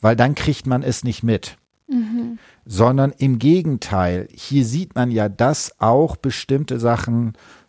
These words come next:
Speaker 1: funktionieren. Also ist ja, äh, beruflich erfolgreich und so weiter und so fort. Das hat ja irgendwie noch nach etwas schwierigem Anlauf, wenn ich die, äh, das Interview richtig in Erinnerung hab, äh,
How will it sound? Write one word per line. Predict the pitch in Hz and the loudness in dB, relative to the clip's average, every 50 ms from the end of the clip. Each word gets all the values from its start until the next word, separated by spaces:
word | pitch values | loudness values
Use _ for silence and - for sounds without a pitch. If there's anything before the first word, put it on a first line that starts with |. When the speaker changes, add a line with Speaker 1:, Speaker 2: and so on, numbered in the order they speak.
| - - | -20 -20
Speaker 1:
funktionieren. | - - - 139 127 123 - - - 113 101 104 110 120 135 156 180 185 160 | -16 -2 0 2 2 2 0 0 0 2 2 4 4 4 2 2 0 -2 -2
Also | - 107 107 | -4 -4 -4
ist | 104 98 - 101 110 - | -4 -4 -6 -8 -6 -2
ja, | 139 127 127 131 131 131 127 113 107 120 117 110 110 107 | 0 0 2 2 2 2 0 0 0 0 2 2 2 0
äh, | 107 | -2
beruflich | 107 - 107 107 95 120 135 147 - - - 123 123 123 113 - - 113 | -2 -4 -4 -2 0 0 -2 -2 -2 -4 -2 0 0 0 0 -2 -2 -2
erfolgreich | 117 - - - 123 120 127 127 - - 110 110 113 117 110 - 123 | -2 -2 0 2 2 2 2 2 0 0 0 2 2 2 0 -2 -2
und | 117 117 127 - | -2 -2 -2 0
so | 117 120 104 | -2 -2 0
weiter | 104 104 107 113 113 - 110 | 2 2 2 0 0 -2 -4
und | 107 98 | -4 -4
so | - 98 | -6 -8
fort. | - - 110 110 127 - | -4 -2 0 0 0 0
Das | 117 104 - - | -2 -4 -6 -8
hat | 107 - | -6 -4
ja | 113 104 107 101 98 101 | -2 -2 -2 -2 -2 -2
irgendwie | 101 101 107 101 - 104 101 | -2 -2 -4 -4 -4 -6 -4
noch | 95 101 98 92 - - - | -2 -2 -2 -2 -4 -8 -4
nach | 101 98 104 98 87 - - - | 0 2 2 2 0 -6 -14 -14
etwas | - 101 101 - 110 98 - | -10 -10 -4 0 0 0 0
schwierigem | - - 120 120 110 113 104 110 104 104 107 | 0 0 0 2 2 2 2 4 2 2 2
Anlauf, | 101 107 120 139 139 135 139 143 139 - - | 2 2 2 2 4 4 4 4 2 0 -4
wenn | 123 117 | -4 -4
ich | 123 - - | -4 -4 -4
die, | 123 120 120 127 117 - | -4 -2 0 0 0 0
äh, | 104 107 107 110 110 | 0 0 0 0 0
das | 107 107 104 - | 0 -2 -4 -4
Interview | 117 117 117 117 104 104 107 | -4 -4 -2 -2 -2 -2 -2
richtig | 104 113 107 - - 107 - | -2 -2 -2 -4 -8 -8 -4
in | - 110 | -2 0
Erinnerung | 107 110 104 101 104 110 110 110 - | 0 0 0 2 2 2 0 0 -2
hab, | 110 107 - - - - | -4 -4 -6 -6 -4 -2
äh, | 101 98 98 98 | 0 0 0 0